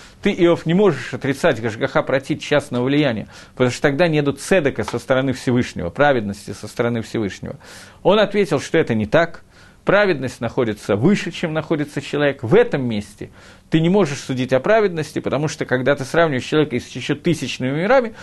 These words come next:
то, может быть, в этом и заключается праведность Творца, что человек передан Бамарехет Мазалот, и к нему не относится понятие Ашгаха Пратит частного влияния.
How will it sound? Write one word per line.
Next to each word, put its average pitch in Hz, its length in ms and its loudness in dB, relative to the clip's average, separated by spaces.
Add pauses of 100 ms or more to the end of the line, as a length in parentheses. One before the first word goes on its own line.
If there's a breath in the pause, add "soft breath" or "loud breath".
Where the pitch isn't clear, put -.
(200 loud breath)
то, 170 80 2
может 214 240 4
быть, 196 160 -2
в 147 180 4
этом 240 300 4
и 208 40 2
заключается 185 760 0
праведность 131 520 0
Творца, 135 460 0 (240 loud breath)
что - 220 -2
человек 160 340 0
передан 160 420 2
Бамарехет 131 520 0
Мазалот, 151 420 0
и 156 100 -12
к - 120 -10
нему 143 160 -2
не 156 80 -2
относится 147 760 -2 (320 soft breath)
понятие 127 460 2
Ашгаха 107 340 -2
Пратит 113 380 -2
частного 113 460 -2
влияния. 98 460 -6